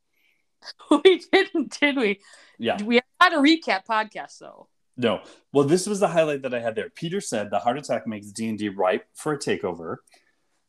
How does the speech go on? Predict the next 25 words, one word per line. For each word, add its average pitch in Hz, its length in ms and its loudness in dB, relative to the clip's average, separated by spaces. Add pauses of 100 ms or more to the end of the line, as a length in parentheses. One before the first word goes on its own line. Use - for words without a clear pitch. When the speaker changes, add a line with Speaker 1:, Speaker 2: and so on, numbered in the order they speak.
(120)
Speaker 2:
Bruce 127 380 2
came 165 220 2
Speaker 1:
Yeah. 160 60 6
Speaker 2:
into, 123 360 2 (240)
Bruce 254 260 4
came 190 180 2
into, 143 440 -2 (640)
this - 340 4 (1300)
bullshit. - 840 0 (1080)
Bruce 226 420 0 (840)
got 196 380 4
dressed, - 600 0 (840)
buttoned 277 380 6
his 277 260 0
shirt 262 200 -2
all 226 160 0
the 226 80 -2
way 208 160 -2
up, 107 200 -6 (400)
put 240 240 -4
a 123 100 -10
tie 262 720 -10
around 165 480 -6
his 190 240 -8
neck, 156 320 -8